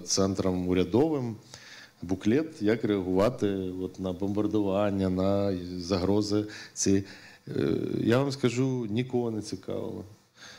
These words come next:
В перший день, двадцять п'ятого, всі скачують в електронному ре-, всі кинулись робити. Ну, це треба і до людей ще звертатись. Не треба панікувати, треба бути спокійно підготовленим до якихось,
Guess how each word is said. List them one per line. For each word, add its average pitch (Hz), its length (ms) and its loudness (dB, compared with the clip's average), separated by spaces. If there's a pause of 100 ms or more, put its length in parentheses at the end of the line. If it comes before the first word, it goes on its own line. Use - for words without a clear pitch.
(100)
В - 80 -20
перший 131 480 4
день, 160 540 -2 (100)
двадцять 113 420 2
п'ятого, 135 540 0
всі 120 240 -2
скачують 117 680 -2
в - 20 0
електронному 107 680 0
ре-, 107 120 0
всі 123 460 2 (120)
кинулись 117 760 -2 (720)
робити. 95 520 4
Ну, 147 300 2
це 139 180 4
треба 139 320 0
і 135 60 0
до 135 120 -2
людей 135 340 -2
ще - 180 -4
звертатись. 107 680 0
Не 117 100 2
треба 160 300 0
панікувати, 120 840 0
треба 117 280 0
бути 110 300 -2
спокійно 175 840 0 (320)
підготовленим 147 960 2
до 110 220 2
якихось, 131 720 -2